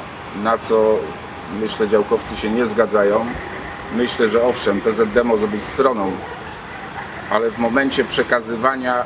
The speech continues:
majątku działkowcom, tak jak już tu prezes, y, ogrodu wspomniał, majątek po-, ma pozostać w rękach stowarzyszenia ogrodowego. I to jest jakby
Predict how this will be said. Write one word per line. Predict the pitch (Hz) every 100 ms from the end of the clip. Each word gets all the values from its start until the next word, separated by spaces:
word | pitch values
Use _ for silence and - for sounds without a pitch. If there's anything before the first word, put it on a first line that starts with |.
| 113
majątku | 107 123 135 139 - 113 98
działkowcom, | 92 92 92 - 85 - - - - - -
tak | 135
jak | 127 113
już | 110
tu | - 120 - -
prezes, | 120 110 107 - 110
y, | 107 104 107 101
ogrodu | 104 113 107 110 107 90
wspomniał, | - - 117 113 113 110 110 98 - - - - - - - - - - - - - 101
majątek | 117 131 127 117
po-, | - 117 104
ma | 123
pozostać | 127 123 117 131 - 117
w | 104
rękach | 123 131 123 123 113 - - - - -
stowarzyszenia | 135 123 117 113 131 123 110
ogrodowego. | 110 107 104 104 98 82 78 - -
I | 98 120
to |
jest | 120 110 110
jakby | 110 101 104 107